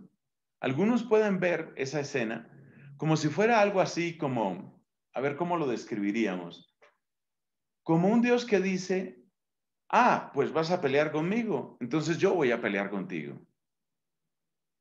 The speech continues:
Pero por supuesto, no hay comparación entre Dios y el hombre.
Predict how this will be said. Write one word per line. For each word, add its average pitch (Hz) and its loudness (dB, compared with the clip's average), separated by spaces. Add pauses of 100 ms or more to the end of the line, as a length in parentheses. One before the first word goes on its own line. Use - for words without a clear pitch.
(960)
Pero 131 2
por 117 -2
supuesto, 180 -2
no 120 2
hay 135 0
comparación 131 -2
entre 117 -4
Dios 98 -4
y 110 -2
el 87 -2
hombre. 139 -2